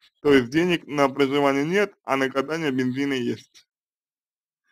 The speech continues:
Я не очень понимаю фразу «катал бензин», но это отец, и как бы это его отец, и так далее. То есть непонятно, зачем вы считаете чужие деньги здесь. При этом я осталась в городе одна.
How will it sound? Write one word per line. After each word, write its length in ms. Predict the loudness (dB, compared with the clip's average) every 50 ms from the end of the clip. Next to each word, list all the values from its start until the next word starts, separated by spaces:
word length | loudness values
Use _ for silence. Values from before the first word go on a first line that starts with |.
| _ _ _ _ _ _ _ _ -2
Я 180 | 0 0 2
не 100 | 2 4
очень 320 | 4 4 2 2 -2 -6 -4
понимаю 400 | -2 0 2 4 4 4 2 2
фразу 360 | 2 4 4 4 2 0 0
«катал 300 | 0 0 2 2 0 0
бензин», 460 | 0 -2 -4 -4 -4 -4 -4 -2 0
но 120 | 0 0
это 240 | 0 0 0 0 0
отец, 360 | 0 -2 -2 -2 -2 -2 -4 -8 _ _
и 600 | -4 -2 0 0 0 0 0 0 0 0 0 -2 -4 -6
как 160 | -6 -6 -4
бы 140 | 0 0 0
это 120 | 0 2 0
его 260 | 0 2 4 4 2
отец, 460 | 2 0 -2 -2 -2 -2 -2 -6 -18
и 60 | -16
так 240 | -10 -4 -2 0 2
далее. 260 | 2 2 0 0 -4
То 200 | -8 -6 -4 -2
есть 340 | -2 -2 -4 -10 _ _ _ _ _ _ _ _ _ _ _ _ _ _ _ _ _ -8
непонятно, 500 | -6 -2 0 0 2 2 2 0 0 0
зачем 360 | 0 -2 -2 -2 -4 -4 -2
вы 100 | -2 -2
считаете 480 | -2 -4 -2 2 2 2 2 0 -4 -6
чужие 420 | -6 -8 -6 0 0 0 0 0
деньги 400 | 0 -2 -2 -2 -4 -6 -12 -18 _ _ _ _ _ _ _ _
здесь. 360 | -14 -10 -6 -6 -6 -6 -10 _ _ _ _ _ _ _ _ _ _ _ _ _ _ _ _ _ _ _ _ _ _ _ _ _ _ _ _ _ _ _ _ _ _ _ _ _ _ _ _ _ _ _ _ _ _ _
При 140 | 8 10 10
этом 200 | 10 8 4 0
я 300 | 4 6 8 8 8 6
осталась 420 | 6 4 6 6 6 6 6 4
в 60 | 0
городе 340 | 0 2 2 2 2 0 2
одна. 460 | 2 2 2 2 4 4 4 4 0